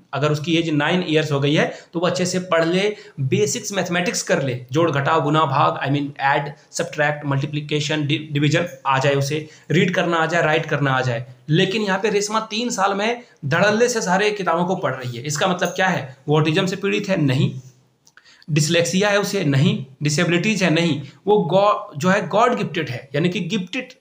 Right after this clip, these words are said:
उसके अंदर है, गिफ्ट, वो बोलते हैं ना गॉड गिफ्टेड चाइल-, चाइल्ड, वैसी बात है यहाँ पे। ऑप्शन बी आपका क्या होगा? सही हो जाएगा। चलिए आगे बढ़ेंगे। Which of the following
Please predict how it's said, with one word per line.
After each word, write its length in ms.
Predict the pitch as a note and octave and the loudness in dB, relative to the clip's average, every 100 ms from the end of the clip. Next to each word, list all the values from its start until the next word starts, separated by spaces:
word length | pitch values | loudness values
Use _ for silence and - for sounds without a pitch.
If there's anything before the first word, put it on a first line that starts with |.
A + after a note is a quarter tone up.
| - | -16
उसके 220 | - F#3+ | -6 -2
अंदर 220 | F3 E3+ | 0 0
है, 120 | D#3 | 0
गिफ्ट, 260 | D3 - F3+ - - - | -2 -4 -8 -14 -20 -12
वो 180 | F3 F#3 | -4 -2
बोलते 440 | F3+ E3 C#3+ E3 G#3+ | -2 -6 -10 -4 -2
हैं 60 | |
ना 60 | A#3 D#3+ | -2 -2
गॉड 220 | C3+ F#3 F3+ | 0 2 2
गिफ्टेड 280 | F3+ F#3 | 0 -2
चाइल-, 280 | F3 F3 D#3+ | -2 -2 -2
चाइल्ड, 340 | D3 D3 B2+ - - | -2 -2 -2 -4 -2
वैसी 220 | E3+ F3 | 0 2
बात 200 | F3 D3+ | 0 0
है 80 | D3+ | 0
यहाँ 140 | C3 B2 | -2 -4
पे। 120 | A2+ - | -8 -4
ऑप्शन 300 | C#3+ C#3+ F#3+ | -2 0 0
बी 120 | D#3 D3+ | 0 0
आपका 200 | - C#3 | 0 -4
क्या 160 | C#3 | -2
होगा? 240 | C3+ F#3 D3+ - - | 0 2 0 -4 -12
सही 160 | - E3+ | -2 0
हो 120 | C3 | 2
जाएगा। 260 | B2 B2 A#2+ | 2 0 0
चलिए 200 | D3+ D#3 | 0 2
आगे 160 | D3+ F#3 | 2 4
बढ़ेंगे। 300 | G3+ F#3+ - - - - _ _ - _ _ _ _ _ _ _ _ _ - | 4 2 0 -2 -14 -20 _ _ -20 _ _ _ _ _ _ _ _ _ -2
Which 200 | G#3+ A#3+ | 2 2
of 100 | B3 | 2
the 80 | |
following 380 | A#3+ F#3+ G3 A#3 | 2 2 2 2